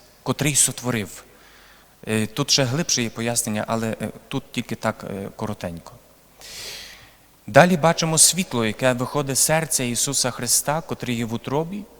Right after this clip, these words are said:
але це світло є в формі голубки.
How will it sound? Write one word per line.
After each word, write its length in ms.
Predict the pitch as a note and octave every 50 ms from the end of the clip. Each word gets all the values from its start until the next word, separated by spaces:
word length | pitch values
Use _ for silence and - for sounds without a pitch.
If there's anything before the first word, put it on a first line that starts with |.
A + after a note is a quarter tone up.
| - - - - - - - -
але 200 | - C3 B2+ B2+
це 160 | B2 - B2+
світло 400 | A#2 - - - D#3+ - - C#3
є 120 | C3 B2 B2
в 40 | A2+
формі 540 | - - C3+ C3+ B2+ C3 C3+ C3 B2+ B2 - - - - -
голубки. 720 | A#2+ G#2 A#2+ C3+ C3+ C#3+ B2 - - - - G2 E2+ E2+